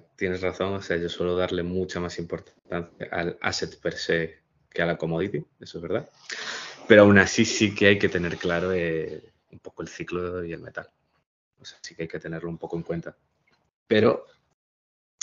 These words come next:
ah, es que, es que, claro, habría que ir caso a caso. Pero, por ejemplo, al final,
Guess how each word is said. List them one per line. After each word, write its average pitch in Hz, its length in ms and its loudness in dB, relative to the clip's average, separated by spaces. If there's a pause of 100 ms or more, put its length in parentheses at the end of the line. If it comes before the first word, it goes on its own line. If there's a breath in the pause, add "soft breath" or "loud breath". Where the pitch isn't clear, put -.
(300)
ah, - 80 -8
es - 160 -8
que, 95 160 0
es 107 100 -2
que, 104 180 4
claro, 95 240 6
habría 92 220 0
que 107 100 -4
ir 104 140 0
caso 107 220 0
a 87 40 -2
caso. - 380 -8
Pero, 82 200 -4
por 85 140 -6
ejemplo, 92 420 -4
al 95 80 -2
final, 90 400 -6